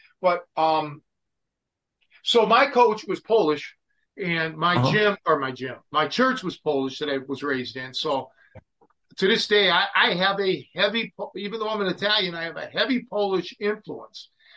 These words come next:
Speaker 1: uh, in my
Speaker 2: Mm-hmm.
Speaker 1: life and their culture. And so I've never been there or anything, but, um, living in Chicago, you almost don't really need to go to Poland. Chicago is Poland in a way. Um,
Speaker 2: Right. Sure.
Speaker 1: so, uh,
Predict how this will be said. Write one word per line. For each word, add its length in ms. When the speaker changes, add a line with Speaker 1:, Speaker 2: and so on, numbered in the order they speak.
Speaker 1:
uh, 300
in 120
my 80
Speaker 2:
Mm-hmm. 80
Speaker 1:
life 260
and 420
their 200
culture. 460
And 80
so 100
I've 120
never 200
been 200
there 220
or 20
anything, 320
but, 160
um, 280
living 260
in 60
Chicago, 480
you 200
almost 260
don't 160
really 220
need 180
to 60
go 240
to 60
Poland. 380
Chicago 560
is 180
Poland 420
in 80
a 60
way. 300
Um, 180
Speaker 2:
Right. 240
Sure. 180
Speaker 1:
so, 400
uh, 300